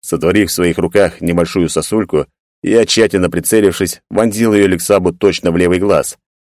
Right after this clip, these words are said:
Лед с отвратительным чавкающим звуком вошел в глазницу, и оттуда брызнула бесцветная жидкость. Лексаб, так и не сумевший освободиться от тисков моей воли, взвыл от невыносимой боли,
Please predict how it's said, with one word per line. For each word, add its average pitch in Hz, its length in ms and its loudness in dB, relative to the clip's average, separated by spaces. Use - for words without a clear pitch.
Лед 85 380 2
с - 80 -4
отвратительным 87 640 -2
чавкающим 87 520 0
звуком 90 420 0
вошел 85 260 2
в 85 40 -2
глазницу, 87 600 0
и - 60 -2
оттуда 101 360 0
брызнула 90 480 0
бесцветная 85 600 -2
жидкость. 90 500 -6
Лексаб, 107 540 0
так 90 200 -4
и 95 40 -2
не 95 100 2
сумевший 98 460 0
освободиться 85 560 -2
от 80 80 -2
тисков - 400 -2
моей 82 140 2
воли, 98 380 0
взвыл 110 500 0
от 90 180 -4
невыносимой 95 540 0
боли, 87 460 -2